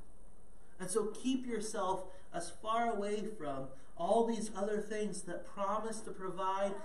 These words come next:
satisfaction and peace in life. The danger of leaving our mission behind is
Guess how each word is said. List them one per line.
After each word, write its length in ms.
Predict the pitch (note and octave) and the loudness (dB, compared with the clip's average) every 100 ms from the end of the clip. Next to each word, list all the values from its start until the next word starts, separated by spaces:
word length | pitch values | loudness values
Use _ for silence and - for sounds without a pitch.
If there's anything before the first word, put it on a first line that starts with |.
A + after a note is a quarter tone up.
| - | -6
satisfaction 1040 | - G3+ F#3+ - G#3+ G3+ G#3 - A3+ G#3 G#3 - | -4 -2 -2 -2 -2 0 0 0 0 2 0 -6
and 240 | D#3+ E3 - | -6 -6 -6
peace 480 | - A3 G3 - - | -8 -6 -4 -4 -4
in 180 | D#3 E3 | -4 -2
life. 440 | E3+ D#3+ C3 - - - - - - - - - - - - - - - - - E3 | -2 0 -2 -4 -6 -6 -8 -8 -8 -6 -6 -6 -6 -6 -6 -6 -6 -6 -6 -4 -2
The 60 | |
danger 520 | D3+ F#3+ A#3+ C4 A3 | 4 6 6 4 2
of 140 | F#3 F3+ | 0 2
leaving 260 | G3+ G3+ | 0 -2
our 100 | F3+ | -4
mission 360 | F3+ G3 G#3 F#3+ | -2 -2 -2 -4
behind 400 | F3 F3 G3 F3+ | -4 -4 -2 0
is 180 | E3 | 0